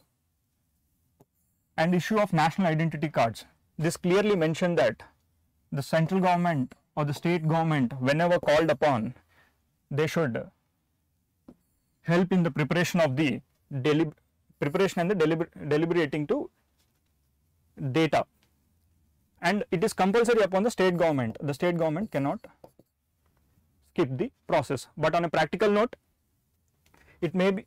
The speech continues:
may not be possible for the process to be undertaken without the state government's cooperation in the local level. So,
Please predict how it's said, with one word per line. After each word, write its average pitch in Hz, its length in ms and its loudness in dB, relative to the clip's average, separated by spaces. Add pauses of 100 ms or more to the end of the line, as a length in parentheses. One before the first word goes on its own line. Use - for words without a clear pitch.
may 170 200 -2
not 202 160 2
be 214 100 0
possible 180 380 2
for 180 120 0
the 170 100 -2
process - 360 0
to - 140 -6
be 175 40 0
undertaken 160 640 -2
without 180 280 2
the 175 60 -2
state 170 260 -2
government's 151 440 0
cooperation 143 520 0
in 135 80 -4
the 185 80 -2
local 165 380 -2 (340)
level. 170 300 0 (2000)
So, - 460 0